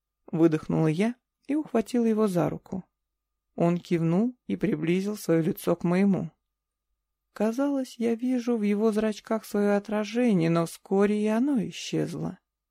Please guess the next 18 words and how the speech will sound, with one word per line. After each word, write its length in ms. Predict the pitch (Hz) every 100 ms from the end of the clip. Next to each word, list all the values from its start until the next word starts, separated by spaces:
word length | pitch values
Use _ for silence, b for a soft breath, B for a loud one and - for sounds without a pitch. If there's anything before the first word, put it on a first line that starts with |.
| _ _ _ _
Теперь 300 | - - 330 311
не 220 | 320 320
было 180 | 208 175
необходимости 840 | 185 185 - 175 151 170 196 -
раздеваться, 720 | 170 156 156 156 185 220 - 175
оголяя 380 | 156 170 175
интимные 500 | 170 170 185 170 175
части 440 | 175 - 175 - 202
тела. 540 | - 214 180 160 175 - _ _ _ _ _ _ _ _
Пятно 380 | 294 302 311 311
стояло 440 | - 208 208 190
перед 280 | 185 180 156
глазами 640 | 165 165 160 165 175 196
так 280 | 202 - 156
же 120 | 165
ясно, 520 | 165 160 165 180 233 226
как 240 | 262 -
утром, 400 | 339 - 160 180